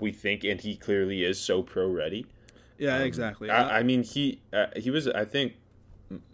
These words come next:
Speaker 1: my pick, uh, to lead all rookies in, in, uh, yards. Or
Speaker 2: Mm-hmm.
Speaker 1: re-, maybe it was just receptions, but
Speaker 2: Uh, do you have anyone else?
Speaker 1: Yeah, uh, I think number one for me is Derek Brown. I thought Derek Brown had a really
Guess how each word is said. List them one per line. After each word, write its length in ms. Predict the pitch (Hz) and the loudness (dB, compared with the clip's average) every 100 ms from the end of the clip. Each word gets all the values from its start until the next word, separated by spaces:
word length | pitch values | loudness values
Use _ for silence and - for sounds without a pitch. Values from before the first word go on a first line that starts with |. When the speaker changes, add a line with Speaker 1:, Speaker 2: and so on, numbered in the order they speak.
| - - - - - - - | -20 -20 -20 -20 -20 -20 -20
Speaker 1:
my 300 | 87 98 107 | -10 -2 -2
pick, 460 | 98 - 110 107 - | -2 -2 -2 -2 -4
uh, 460 | 92 90 87 85 - - - - _ _ _ - | 0 2 2 -2 -6 -20 -20 -20 _ _ _ -8
to 120 | 113 | -4
lead 220 | 107 101 | 0 2
all 140 | 101 | 4
rookies 400 | 98 95 - 104 95 | 2 -2 -4 -8 -8
in, 300 | 95 98 - | -10 -10 -12
in, 460 | 104 98 92 87 80 92 | -10 -10 -10 -12 -14 -10
uh, 160 | 92 | -8
yards. 500 | 87 85 90 87 - - 135 123 | -6 -6 -6 -8 -12 -14 -8 -2
Or 100 | 113 | -2
Speaker 2:
Mm-hmm. 80 | |
Speaker 1:
re-, 100 | 113 - | -2 -6
maybe 240 | 110 113 | -6 -4
it 20 | |
was 120 | 120 117 | -4 -6
just 180 | 107 | -10
receptions, 500 | 95 - 69 - - | -10 -8 -8 -10 -20
but 180 | - - - - - - - - - 139 | -20 -20 -20 -20 -20 -20 -20 -20 -18 -8
Speaker 2:
Uh, 360 | 131 131 127 135 | -6 -4 -4 -6
do 100 | 143 | -2
you 60 | 151 | 0
have 60 | |
anyone 240 | 156 147 120 | 0 0 -2
else? 560 | 135 196 - - - - _ _ _ - _ | -6 -8 -12 -14 -16 -20 _ _ _ -20 _
Speaker 1:
Yeah, 380 | 143 151 107 - | 8 10 10 4
uh, 240 | 110 117 117 | 4 6 8
I 40 | 117 | 6
think 220 | 143 135 | 4 2
number 200 | 123 123 | 2 4
one 140 | 110 107 | 4 4
for 120 | 107 | -2
me 100 | 95 | -6
is 80 | 90 | -2
Derek 260 | 90 82 | -2 -2
Brown. 260 | - - - - | -4 -10 -12 -10
I 100 | - | -4
thought 240 | 107 113 110 | 0 2 4
Derek 200 | 117 107 | 2 2
Brown 180 | 101 98 | -2 -2
had 100 | 98 | -2
a 60 | |
really 240 | 92 98 | -2 -6